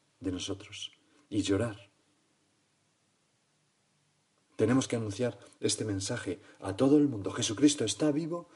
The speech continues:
y te quiere y llora por ti. Llora por ti. Particularmente,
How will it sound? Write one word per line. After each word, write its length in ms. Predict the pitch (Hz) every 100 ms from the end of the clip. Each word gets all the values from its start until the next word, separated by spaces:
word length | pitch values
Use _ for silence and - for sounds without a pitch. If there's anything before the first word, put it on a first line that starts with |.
| -
y 120 | 120
te 160 | 104 107
quiere 400 | - 139 95 - _ -
y 160 | 117
llora 360 | 104 185 190 110
por 220 | 107 98
ti. 220 | 90 - _ _ _ _ _ _
Llora 240 | - 147 151
por 200 | 113 -
ti. 200 | - - _ _ _ _ _ _ _ _ _ _ _ _ _ _ _ _
Particularmente, 920 | - 104 101 98 151 160 175 151 98